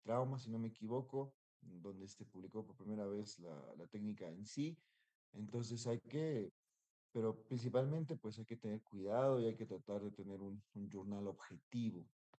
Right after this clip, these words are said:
para, para poder seguir sus submission guidelines, ¿no?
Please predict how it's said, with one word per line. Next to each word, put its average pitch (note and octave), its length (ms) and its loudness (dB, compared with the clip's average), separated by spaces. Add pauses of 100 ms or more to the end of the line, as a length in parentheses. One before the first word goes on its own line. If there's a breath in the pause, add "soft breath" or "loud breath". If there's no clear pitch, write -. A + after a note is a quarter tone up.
(140)
para, C2+ 640 -6 (520 soft breath)
para F2+ 240 -6
poder F#2 320 -6
seguir E2+ 380 -10
sus - 240 -16
submission D#2+ 460 -10
guidelines, - 640 -16 (1200)
¿no? A2+ 240 0